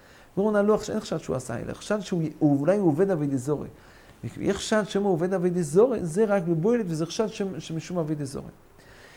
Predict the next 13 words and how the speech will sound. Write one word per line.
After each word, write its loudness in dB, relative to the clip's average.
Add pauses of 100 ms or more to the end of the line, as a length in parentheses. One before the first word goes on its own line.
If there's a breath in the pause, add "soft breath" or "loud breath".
(180 loud breath)
ועל 4
זה 4
הגמרא 2
הבינה, 2
אמנם 0
הגמרא 2
לא 4
פירשה, 0 (120)
אבל -4
הגמרא -2
הבינה -2
שאם -4
כך 4